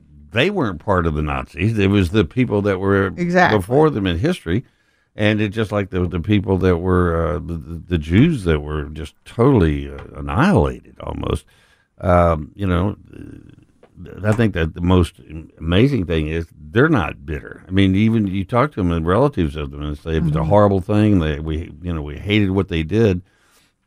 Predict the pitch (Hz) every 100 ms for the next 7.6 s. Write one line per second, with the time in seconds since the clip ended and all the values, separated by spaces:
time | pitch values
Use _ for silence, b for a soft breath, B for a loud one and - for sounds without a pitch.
0 | _ 90 90 85 - _ 87 92 87 90
1 | 95 95 85 76 76 - _ 98 90 85
2 | - 95 87 78 - - _ _ - 107
3 | 78 87 107 95 82 82 90 65 - 92
4 | 85 71 55 57 _ _ 90 80 76 73
5 | 76 71 71 - 71 - 95 78 78 87
6 | 76 73 73 87 78 67 - _ _ -
7 | - - 170 127 104 87